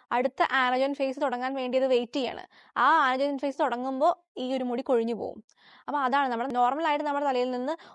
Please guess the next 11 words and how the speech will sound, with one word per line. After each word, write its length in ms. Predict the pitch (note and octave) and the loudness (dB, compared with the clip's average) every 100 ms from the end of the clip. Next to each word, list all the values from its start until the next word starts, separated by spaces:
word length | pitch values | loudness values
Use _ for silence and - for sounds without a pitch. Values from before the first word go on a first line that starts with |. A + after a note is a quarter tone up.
| - | -6
ഒരു 100 | A#3+ - | -2 0
എയ്റ്റി 200 | B3 B3 C#4 | 0 0 -2
to 60 | C#4+ | -2
വൺ 100 | B3+ | -2
ട്വന്റി 200 | B3+ B3 C4+ | -2 -2 -4
മുടി 120 | B3+ B3+ | -2 0
കൊഴിയുന്നത് 380 | A#3+ A#3 A#3+ C4+ | 0 0 -2 -2
വളരെ 180 | A3+ B3 C#4+ | -2 -4 -4
സ്വാഭാവികമാണ്. 520 | A#3 G#3+ A3+ A3 A3 A3 | -4 -4 -4 -4 -6 -4
കാരണം 220 | A3 C4 - | -4 -6 -8
ആ 60 | A3+ | -6